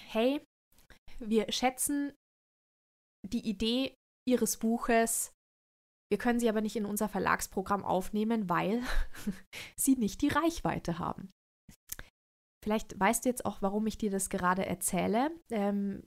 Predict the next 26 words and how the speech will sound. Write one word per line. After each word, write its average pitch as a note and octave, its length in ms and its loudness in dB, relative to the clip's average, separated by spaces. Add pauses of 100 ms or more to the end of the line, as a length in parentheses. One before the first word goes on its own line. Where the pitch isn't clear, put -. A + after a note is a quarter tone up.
Thema G#3+ 360 2
ist - 180 -4
ja F#3+ 120 0
heute F#3+ 440 0
Sehen G#3 380 0
und F#3 200 -4
Gesehen F3 400 0
werden. F#3 420 -2 (640)
Und G#3 80 0
ich G#3 100 -4
fand's - 400 -2
wirklich B3+ 400 -2
sehr A3+ 220 4
interessant, C4 760 0
dass A3 140 2
es A3+ 140 -2
offensichtlich A#3 680 -2
nicht C4 220 -6
an A#3+ 80 -4
meinen G#3 200 0
Inhalten A3 580 0
gelegen A3 460 -2
hat, - 320 -4 (920)
sondern G#3 440 0
lediglich A#3 600 -4
daran, F#3 480 -2